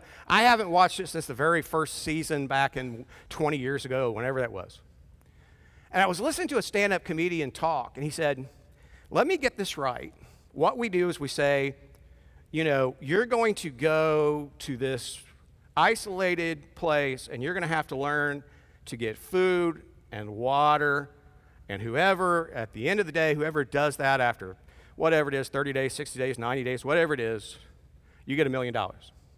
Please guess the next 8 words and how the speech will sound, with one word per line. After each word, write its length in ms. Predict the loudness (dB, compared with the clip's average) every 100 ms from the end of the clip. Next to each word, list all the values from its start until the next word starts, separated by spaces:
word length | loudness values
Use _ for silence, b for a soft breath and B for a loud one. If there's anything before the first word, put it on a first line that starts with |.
| -20 -20 -20 -20 b b b b
And 60 |
the 40 | -6
comedian 360 | -2 0 0
said, 220 | 0 -4
"So, 380 | -2 2 2 2 -6 -20 -20 -20 -20 -20 b b b
in 80 | 2
other 160 | 4
words, 400 | 2 -4 -8 -18